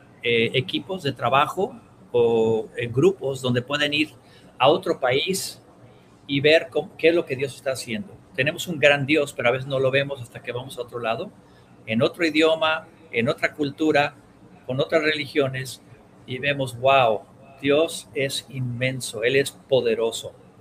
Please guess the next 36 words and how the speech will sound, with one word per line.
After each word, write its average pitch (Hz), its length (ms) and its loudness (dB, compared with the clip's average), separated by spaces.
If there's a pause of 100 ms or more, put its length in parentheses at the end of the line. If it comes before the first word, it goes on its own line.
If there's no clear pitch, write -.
(380)
Entonces, 143 920 0
eh, 113 360 0
si - 180 -6
pueden 151 340 4
mandar 143 380 2
gente 147 520 0
a, 120 80 2
a, 117 280 -4
a, 110 300 -2
al 113 180 -4
campo 156 300 0
misionero 156 640 0 (580)
y 131 140 -2
regresar 127 760 2 (380)
e 127 80 0
incendiar 131 560 2
el 151 100 0
grupo, 151 300 -4
eso 143 140 -6
es 120 140 -10
fantástico. 127 800 -4 (300)
Y 127 60 -4
eso 123 80 -4
es 139 40 -12
lo 143 100 0
que - 60 -12
estoy 143 220 2
haciendo 131 280 -2
en 123 80 -4
este 123 200 -8
momento, 117 440 -6 (240)
eh, 107 380 -4 (140)
a-, 113 140 -4 (100)
organizando 117 580 -4
grupos, 151 640 -4 (360)
viajando, 143 680 0